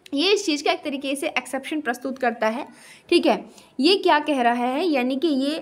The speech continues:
अ, जो हम पढ़ रहे हैं ये है, सबसे पहले तो हम आपको बता दें इसी सेक्शन बारह के इलस्ट्रेशन से, अ, सॉरी, एक्सप्लेनेशन से रिलेटेड है, तो वही चीज़ें यहाँ पर हैं। आखिर एक्सप्लेनेशन कौन सा है वो आप सही ऑप्शन बताएंगे। पहला ऑप्शन कह रहा है कि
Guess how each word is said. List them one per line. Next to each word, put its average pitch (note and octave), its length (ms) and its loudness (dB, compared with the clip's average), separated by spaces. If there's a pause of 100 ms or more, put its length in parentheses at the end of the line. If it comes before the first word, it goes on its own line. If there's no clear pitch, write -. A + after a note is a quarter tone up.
(120)
अ, A3+ 220 4
जो A#3 200 0
हम C#4+ 240 2
पढ़ C4 300 4
रहे G#3+ 200 4
हैं A#3+ 200 0 (460)
ये B3 220 4
है, A#3+ 320 0 (440)
सबसे C4+ 240 2
पहले D4+ 180 6
तो F4 120 -4
हम C#4+ 120 2
आपको C4 260 2
बता A3 240 2
दें C4+ 100 2
इसी D#4+ 160 -6
सेक्शन C#4 400 -2
बारह A3+ 300 4
के C#4 200 -4 (500)
इलस्ट्रेशन A#3 560 0
से, A3 120 -6
अ, G3 220 0
सॉरी, A3 220 0
एक्सप्लेनेशन A#3 520 -4
से C4 100 -4
रिलेटेड B3+ 280 -2
है, - 120 -8 (360)
तो C4 60 -2
वही F4 200 4
चीज़ें D4 280 0
यहाँ C4 260 0
पर B3+ 100 2
हैं। C4 200 -6 (760)
आखिर D4+ 320 0
एक्सप्लेनेशन D#4 600 0
कौन F4 220 2
सा F4 100 -6
है G4 120 -6
वो C#4+ 160 2
आप A3 260 4
सही C4+ 180 -2
ऑप्शन C4+ 300 0
बताएंगे। C#4+ 380 -2
पहला C4+ 280 2
ऑप्शन C#4+ 340 -2
कह C4+ 120 0
रहा C4+ 260 2
है C#4+ 180 -4
कि C#4 500 -4